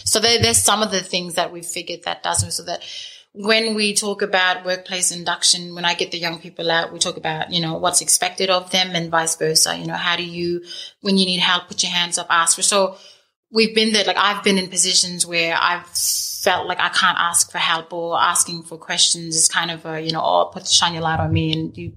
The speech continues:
um, spot me out of a hundred people," sort of thing. With this, it's, I'm local. I know the issues. Um, we know how to go about trying to address our own problems, but it's building other people's capacity. What I've learned and all the skills and knowledge I've got, I'd love to keep passing them on, and how I can do it in a,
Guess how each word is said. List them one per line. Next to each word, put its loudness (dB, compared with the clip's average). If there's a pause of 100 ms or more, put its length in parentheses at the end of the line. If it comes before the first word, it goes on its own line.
(120)
um, 4
spot 2
me 0
out 2
of 0
a -2
hundred -6
people," -12
sort -8
of -16
thing. -8 (560)
With 2
this, 2
it's, -4 (440)
I'm 6
local. 4
I 4
know 2
the -6
issues. 0
Um, -6 (140)
we -10
know 0
how 4
to 4
go 4
about 2
trying 2
to -4
address 0
our 0
own -8
problems, -8
but 0
it's -2 (460)
building 4
other 2
people's -8
capacity. -2
What 4
I've 0
learned -4
and -8
all -6
the -8
skills 2
and -6
knowledge -4
I've 2
got, 4
I'd 2
love 2
to 2
keep -6
passing 0
them -2
on, -2
and -4
how 2
I 2
can -6
do -6
it -8
in -10
a, -10